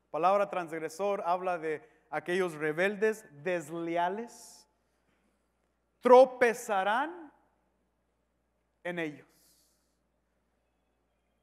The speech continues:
No podemos despedirnos sin que entiendan esto claramente. En el, en, en la primera línea que vimos, "y los justos andarán por ellos", ese verbo de andar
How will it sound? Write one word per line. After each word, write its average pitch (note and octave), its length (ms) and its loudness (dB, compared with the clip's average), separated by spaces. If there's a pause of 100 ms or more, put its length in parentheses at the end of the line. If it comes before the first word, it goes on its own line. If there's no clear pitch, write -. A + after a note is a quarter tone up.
No G3 160 -4
podemos A#3 300 6
despedirnos G#3 580 -4
sin F#3 240 -8
que F3+ 80 -4
entiendan G3 600 -6
esto F#3 560 -10
claramente. E3+ 840 -4 (640)
En F#3+ 200 0
el, F#3 260 -2
en, F#3+ 420 -6
en F#3 300 -8
la F3 200 4
primera G#3 420 4
línea A#3 340 0
que G3+ 100 -4
vimos, G#3+ 460 -4
"y A3 80 -6
los G3+ 180 -2
justos A#3 500 -6
andarán F#3+ 520 0
por G#3+ 180 0
ellos", B3 260 -2 (200)
ese B3+ 240 2
verbo A#3 400 0
de G3+ 80 2
andar F#3 720 0